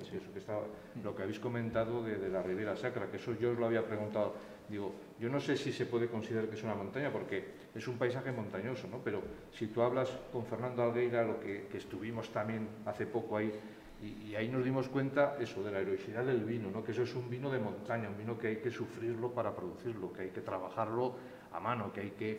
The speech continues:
eh, subir y bajar por esa, esas, esas pendientes de, de casi ochenta grados, ¿no?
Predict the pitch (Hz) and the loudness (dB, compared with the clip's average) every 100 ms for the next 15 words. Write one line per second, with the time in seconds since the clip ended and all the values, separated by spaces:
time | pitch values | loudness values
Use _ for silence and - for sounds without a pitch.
0 | - - - - - - 110 110 113 113 | -6 -12 -14 -12 -10 -8 -6 -4 -4 -2
1 | 101 113 117 113 - - - 101 107 117 | 0 4 4 4 -4 -8 -6 -4 -2 0
2 | 107 104 - 110 95 110 107 - 110 104 | 0 -2 -2 -2 -2 -6 -6 -6 -6 -4
3 | 110 113 110 107 101 101 104 98 110 - | -2 0 0 -2 0 -2 -2 -2 -4 -4
4 | 104 - 110 104 95 101 113 98 95 101 | -6 -4 -4 0 2 4 2 2 -2 -2
5 | 113 | -6